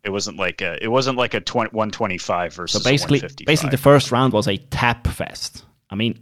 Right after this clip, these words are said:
Speaker 2: that, uh, Rivera just
Speaker 1: Dude.
Speaker 2: was running into Esposito, and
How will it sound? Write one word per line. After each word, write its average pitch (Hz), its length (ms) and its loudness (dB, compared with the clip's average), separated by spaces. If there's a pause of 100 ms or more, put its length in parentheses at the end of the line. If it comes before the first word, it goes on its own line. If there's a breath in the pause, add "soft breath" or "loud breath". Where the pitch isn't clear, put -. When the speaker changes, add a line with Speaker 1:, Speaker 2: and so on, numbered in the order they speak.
(120)
Speaker 2:
that, 131 360 2 (300)
uh, 127 120 0 (880 loud breath)
Rivera 156 420 8
just 139 140 4
Speaker 1:
Dude. 175 120 6
Speaker 2:
was 131 140 6 (140)
running 127 640 6
into 135 560 2 (800)
Esposito, 139 760 2 (560)
and 131 160 0